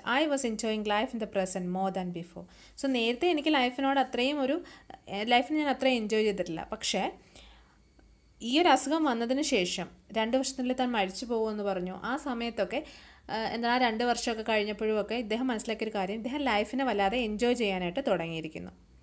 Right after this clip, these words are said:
More than before. നേരത്തെക്കാളും കൂടുതൽ ലൈഫിനെ ഇപ്പോൾ എൻജോയ് ചെയ്യാനായിട്ട് തുടങ്ങിയിരിക്കുന്നു. Total disability and death, though still a not too distant certainty, were postponed.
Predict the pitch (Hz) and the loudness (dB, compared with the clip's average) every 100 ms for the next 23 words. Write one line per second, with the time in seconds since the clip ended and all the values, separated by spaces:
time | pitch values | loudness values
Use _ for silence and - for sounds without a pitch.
0 | - - - - 226 240 269 214 247 190 | -14 -12 -12 -6 -2 0 2 0 0 0
1 | 170 - 170 208 214 214 226 233 233 220 | -2 -4 -6 -2 0 0 0 2 2 2
2 | 285 - 254 269 277 285 262 190 214 208 | 0 -2 0 2 4 4 4 2 0 -4
3 | 185 202 185 208 202 190 175 165 427 480 | -4 -4 -2 -2 -2 -2 -2 -4 -4 0
4 | 262 170 165 160 170 180 196 - - - | 0 0 -6 -10 -12 -14 -16 -20 -20 -20
5 | - - 370 381 403 466 359 370 359 330 | -20 4 6 8 6 6 8 8 8 4
6 | 339 302 254 196 196 185 - - - - | 4 2 2 2 2 0 -6 -18 -4 4
7 | 427 453 - 381 247 196 202 214 233 311 | 6 6 6 4 4 0 -2 0 2 2
8 | 415 359 262 240 247 254 240 - 208 190 | 2 0 0 4 4 4 2 2 0 -2
9 | 190 180 175 170 185 185 185 180 - 175 | -4 -4 -4 -2 -2 -2 -2 0 -2 -6
10 | 170 175 | -8 -10